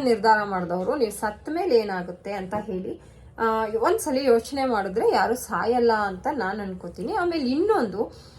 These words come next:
ಯಾರ್ದೋ ಕಾರಣಕ್ಕೆ ನೀವು ಸಾಯ್ತೀರಾ ಅಂತಂದ್ರೆ, ಆ, ಯೋಚನೆ ಮಾಡಿ ಏನ್ ಸಾಧಿಸಿದ್ರಿ ಅಂತ.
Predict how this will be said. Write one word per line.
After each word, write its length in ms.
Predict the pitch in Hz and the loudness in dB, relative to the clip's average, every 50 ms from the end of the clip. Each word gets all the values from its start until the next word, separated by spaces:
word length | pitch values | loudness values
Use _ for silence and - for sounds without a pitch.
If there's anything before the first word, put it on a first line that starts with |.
| - - - - - - - - - - - - - - - - - - - - - | -20 -20 -20 -20 -20 -20 -20 -20 -20 -20 -20 -20 -20 -20 -20 -20 -20 -20 -16 -10 -6
ಯಾರ್ದೋ 680 | 233 220 285 262 269 311 359 381 359 302 415 480 494 | 0 4 6 8 8 8 6 4 4 6 6 6 6
ಕಾರಣಕ್ಕೆ 920 | 494 415 349 330 320 330 330 330 330 - - - 233 196 190 196 254 349 381 | 6 6 6 8 8 6 4 0 -2 -4 -6 -4 -4 -2 -2 -2 0 0 2
ನೀವು 180 | 370 381 370 | 2 2 0
ಸಾಯ್ತೀರಾ 760 | 349 - - 226 196 220 294 359 349 415 392 359 330 320 302 | 0 0 0 2 2 2 2 0 2 2 2 2 2 2 2
ಅಂತಂದ್ರೆ, 880 | 269 262 254 - 233 226 208 185 175 175 156 - 175 226 294 381 403 - - - - - - - | 0 0 -2 -2 -4 -4 -4 -4 -6 -6 -8 -6 -4 -4 -4 -6 -6 -10 -14 -20 -20 -14 -8 -2
ಆ, 480 | 285 294 285 285 285 285 285 285 285 | 0 2 2 2 2 2 2 0 0
ಯೋಚನೆ 560 | 285 285 311 403 523 539 539 - - 453 440 | 0 2 4 4 4 4 2 2 2 4 4
ಮಾಡಿ 260 | 392 359 285 269 269 285 | 4 2 2 2 0 -2
ಏನ್ 380 | 285 277 277 311 381 480 523 | -6 -4 -2 2 2 2 2
ಸಾಧಿಸಿದ್ರಿ 760 | 539 - 339 294 285 269 320 320 - 262 226 254 262 254 240 | 0 0 0 0 0 0 -2 -4 -4 -4 -4 -2 -2 0 0
ಅಂತ. 220 | 233 233 226 - | 0 -2 -4 -4